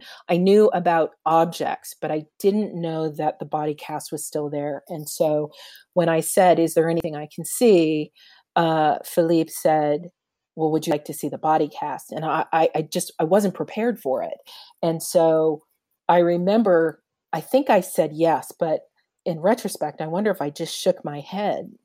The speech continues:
But he took me to the room and, and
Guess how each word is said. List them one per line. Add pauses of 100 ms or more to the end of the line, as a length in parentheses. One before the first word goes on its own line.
(160)
But
he
took
me
to
the
room
and, (1000)
and